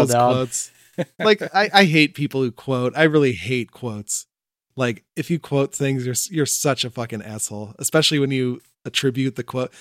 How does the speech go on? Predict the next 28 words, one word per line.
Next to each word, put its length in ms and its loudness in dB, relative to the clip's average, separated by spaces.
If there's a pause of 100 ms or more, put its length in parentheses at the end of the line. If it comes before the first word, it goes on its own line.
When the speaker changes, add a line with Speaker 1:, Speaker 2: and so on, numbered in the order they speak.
(120)
Speaker 1:
If 120 -2
you 80 4
steal 400 0
it 220 2 (100)
and, 180 -6
like, 160 -6
say, 200 -2
like, 240 -6
"Oh, 140 -2
yeah, 380 -2
I 160 0
said 280 -10
that," 260 -12 (340)
that's 220 -2
fine. 420 -4 (400)
But 100 4
if 120 0
you 120 2
say 320 2
it 160 0
and 140 -8
then, 140 -4
like, 220 -8 (200)
"As 220 -4
said 240 -4
by 180 -4
this 240 0
guy," 340 -8